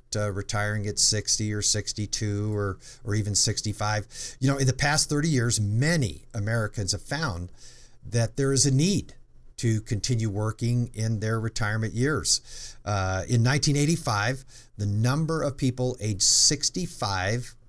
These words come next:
and older who were working full-time, uh, or part-time in retirement was just under eleven percent. Uh, now, however, that number has rose significantly.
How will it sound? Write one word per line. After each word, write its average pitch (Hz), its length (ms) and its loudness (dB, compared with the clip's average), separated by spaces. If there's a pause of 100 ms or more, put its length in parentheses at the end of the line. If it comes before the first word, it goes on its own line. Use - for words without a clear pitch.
(300)
and 110 300 -2
older 170 420 0 (600)
who 123 120 2
were 104 160 0
working 139 720 0
full-time, 135 640 0 (1000)
uh, 92 400 -2
or 123 160 4
part-time 120 560 0
in 98 100 -2
retirement 104 460 -2
was 104 180 0
just 160 480 0
under 131 440 2
eleven 113 480 0
percent. - 640 -2 (640)
Uh, 87 460 -2 (180)
now, 110 320 0 (880)
however, 143 520 4
that 120 200 0
number 127 420 0
has 107 260 0
rose 120 380 2
significantly. 113 1300 0